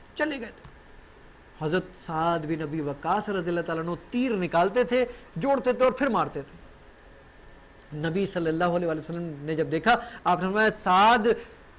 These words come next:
लाओ तीर तुम्हारे कमान में, मैं देता हूं तुम्हें तीर, मैं देता हूं निकाल निकाल के, तुम मारो। ए साद, मेरे माँ बाप तुम पर कुर्बान।"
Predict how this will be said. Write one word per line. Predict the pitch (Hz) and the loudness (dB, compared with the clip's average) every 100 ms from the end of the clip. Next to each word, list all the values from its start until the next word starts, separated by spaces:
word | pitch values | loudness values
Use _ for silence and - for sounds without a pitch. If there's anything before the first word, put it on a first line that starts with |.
| - | -12
लाओ | 151 160 185 233 | -4 4 6 8
तीर | 247 247 240 254 | 6 2 2 2
तुम्हारे | - 220 220 233 | 2 4 6 6
कमान | 233 220 233 | 4 4 4
में, | 240 | 4
मैं | 233 196 220 240 | 2 4 4 6
देता | 233 233 | 4 4
हूं | 240 240 | 2 2
तुम्हें | 220 233 233 | 2 2 2
तीर, | 233 233 | 0 2
मैं | 226 240 | 4 4
देता | 233 233 | 4 4
हूं | 233 | 2
निकाल | 220 220 220 | 4 4 4
निकाल | 220 220 | 6 4
के, | 214 | 4
तुम | 226 214 | 2 2
मारो। | 190 202 226 | 4 4 6
ए | 214 | 4
साद, | 202 208 220 | 6 4 4
मेरे | 202 180 190 220 254 | 2 4 6 6 6
माँ | 240 226 | 4 4
बाप | 226 226 | 2 0
तुम | 214 | -4
पर | 190 208 | -2 -4
कुर्बान।" | 180 175 165 160 | -2 -4 -2 -4